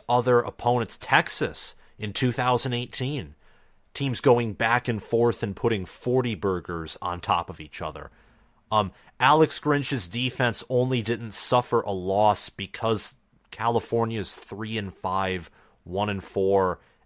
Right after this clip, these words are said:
and Washington's defense really limited California's offense until the second half. So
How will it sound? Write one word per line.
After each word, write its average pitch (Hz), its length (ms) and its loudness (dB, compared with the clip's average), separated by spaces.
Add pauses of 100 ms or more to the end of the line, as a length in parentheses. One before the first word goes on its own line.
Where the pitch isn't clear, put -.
and 101 400 -2
Washington's 107 800 0
defense 98 520 -6
really 95 220 -4
limited 87 580 -6
California's 85 760 -6
offense 80 580 -8 (420)
until 95 560 -2
the 85 100 -12
second - 400 -4
half. 80 360 -10
So 104 340 0